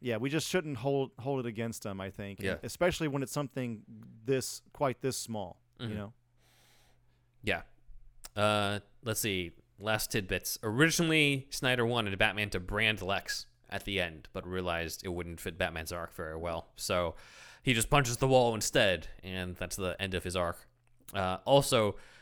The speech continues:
Speaker 2: Bruce says, uh, in the scene with Alfred, he says, "How many good ba-, guys are left? How many stayed that way?" And at the end, he says, "Men are still good," to show his change of heart after seeing Superman sacrifice himself. You could say that he isn't really given that hope in humanity until he sees Superman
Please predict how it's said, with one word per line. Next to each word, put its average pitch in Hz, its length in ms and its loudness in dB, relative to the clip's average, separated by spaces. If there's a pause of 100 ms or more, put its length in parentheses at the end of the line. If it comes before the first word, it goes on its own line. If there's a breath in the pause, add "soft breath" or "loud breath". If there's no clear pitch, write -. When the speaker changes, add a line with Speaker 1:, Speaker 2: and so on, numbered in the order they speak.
(120)
Speaker 2:
Bruce 110 240 4
says, 101 600 4
uh, 92 360 0
in 107 240 -2
the 95 340 -2 (200)
scene 120 200 2
with 92 160 -4
Alfred, 151 420 6
he 101 60 -10
says, 98 160 -2
"How 101 140 0
many 92 180 0
good 92 220 -2
ba-, 92 240 -2
guys 98 200 2
are 82 80 -4
left? 95 260 2
How 104 100 -4
many 87 180 -4
stayed 98 300 0
that - 180 -6
way?" - 220 -14 (120)
And 87 160 -8
at 85 100 -8
the 90 120 0
end, 90 240 -4
he 92 80 -10
says, 80 200 -8
"Men 85 160 -6
are 80 40 -8
still 80 240 -8
good," 80 300 -10 (360)
to - 80 -14
show 82 260 -4
his 85 220 -6 (280 soft breath)
change 98 240 -4
of 82 120 -6
heart 90 260 -6
after 82 200 -8
seeing 87 300 -6
Superman 85 400 -6
sacrifice 82 520 -6
himself. - 420 -10 (360 loud breath)
You 139 80 0
could 120 120 4
say 123 220 10
that 101 320 4
he 113 380 -4
isn't 113 260 -2
really 110 500 4
given 98 280 2
that 87 120 0
hope 92 200 0
in 90 100 -4
humanity 90 480 0
until 110 360 0
he 82 160 -4
sees 76 280 -8
Superman - 460 -10